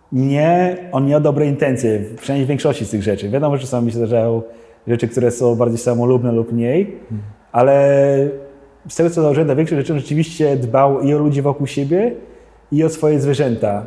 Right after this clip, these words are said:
Speaker 1: Może nie do końca czasami rozumiał, e, jak to zrobić poprawnie, ponieważ był, nie byłby najbardziej taką społeczną osobą, nie, nie lubi za bardzo ludzi,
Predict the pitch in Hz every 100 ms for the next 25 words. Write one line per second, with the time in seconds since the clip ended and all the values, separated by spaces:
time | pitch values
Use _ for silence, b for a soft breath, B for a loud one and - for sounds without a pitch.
0 | - 131 151 151 151 165 165 143 147 143
1 | 139 139 151 139 135 131 B B B B
2 | B _ - 113 113 117 113 113 113 -
3 | - - - 135 143 147 143 143 131 127
4 | 113 127 127 127 123 120 117 117 123 123
5 | 123 123 120 B B B B B _ _
6 | - 131 143 135 131 135 135 135 127 127
7 | 127 107 - 127 127 127 123 120 120 113
8 | 101 113 113 117 117 117 120 131 131 120
9 | 117 113 101 110 110 98 110 107